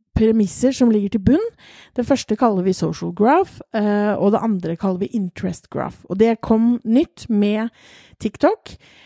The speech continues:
eh, og det er også det som ligger bak Facebook og Instagram Reels, eh, ligger bak YouTube Shorts, og det ligger bak også, eh, Snapchat, eh, Spotlight. Et annet signal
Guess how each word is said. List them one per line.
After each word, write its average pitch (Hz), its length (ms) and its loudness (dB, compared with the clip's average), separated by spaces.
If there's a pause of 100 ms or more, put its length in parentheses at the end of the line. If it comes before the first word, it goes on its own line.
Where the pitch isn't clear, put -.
(120)
eh, 226 540 2
og 233 400 2
det 220 120 0
er 233 180 0
også 190 260 0
det 185 140 -2
som 208 120 -4
ligger 208 160 -2
bak 190 340 -2
Facebook - 580 -8
og 202 80 -2
Instagram 175 420 -6
Reels, 277 540 -2 (520)
eh, 196 360 0
ligger 196 240 0
bak 180 380 0
YouTube 175 380 -4
Shorts, 370 400 0
og 302 120 0
det 285 80 2
ligger 247 260 2
bak 190 320 0
også, 190 380 0 (240)
eh, 202 200 2
Snapchat, - 640 -6 (120)
eh, 190 300 0
Spotlight. - 760 -10 (1700)
Et - 120 -4
annet 302 260 2
signal 277 460 2